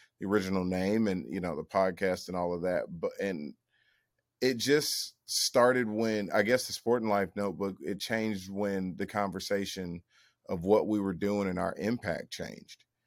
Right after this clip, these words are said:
You know, it was about, you know, finding unlikely stories and showcasing that and telling that. And I started noticing that, you know, through some of the work that I was doing through my podcast as,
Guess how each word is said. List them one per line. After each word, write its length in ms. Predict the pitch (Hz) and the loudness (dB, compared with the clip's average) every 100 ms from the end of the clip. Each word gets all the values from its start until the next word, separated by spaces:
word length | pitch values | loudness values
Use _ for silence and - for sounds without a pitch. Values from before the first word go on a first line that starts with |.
| _ _ _ _ - | _ _ _ _ -4
You 160 | 107 | 0
know, 240 | 95 87 90 | 0 2 0
it 100 | 92 | 0
was 240 | 98 90 | 0 -2
about, 760 | 92 78 95 92 90 90 85 - _ _ _ _ _ _ _ _ _ _ _ _ _ _ | -2 2 4 6 4 2 0 -4 _ _ _ _ _ _ _ _ _ _ _ _ _ _
you 140 | 107 101 | -2 0
know, 160 | 92 | 0
finding 720 | 87 - 104 110 104 98 92 - | -2 0 2 4 0 0 -2 -2
unlikely 640 | 92 104 98 98 95 95 | -2 2 4 4 2 -4
stories 840 | 87 - 98 101 98 92 87 85 - | -6 -6 -2 0 0 0 -4 -6 -8
and 160 | 92 90 | -8 -4
showcasing 800 | - 107 104 101 92 - 87 | 0 0 0 -2 -4 -4 -6
that 180 | 87 82 | -4 -4
and 140 | 62 - | -6 -4
telling 400 | 120 127 110 90 | 2 2 2 -2
that. 240 | 90 - - - - - | -4 -6 -12 -20 -18 -2
And 140 | 101 | 2
I 60 | 104 | 2
started 400 | - 120 131 117 | 6 8 8 6
noticing 600 | 107 117 117 - 104 95 | 4 4 2 0 -2 0
that, 280 | 90 87 - _ _ _ | 0 0 -4 _ _ _
you 120 | 107 101 | -4 0
know, 140 | 92 | -2
through 360 | 92 107 113 120 | -2 -2 -2 0
some 220 | 117 101 | -2 -2
of 60 | |
the 80 | 92 | 0
work 240 | 90 95 85 | 2 0 0
that 140 | 95 | -2
I 80 | 90 | -2
was 180 | 92 82 | -2 -4
doing 300 | 92 90 85 | -4 -4 -4
through 140 | 98 | -6
my 120 | 90 | -6
podcast 640 | 85 98 95 - 90 - | -4 -2 -2 -4 -6 -6
as, 100 | - | -12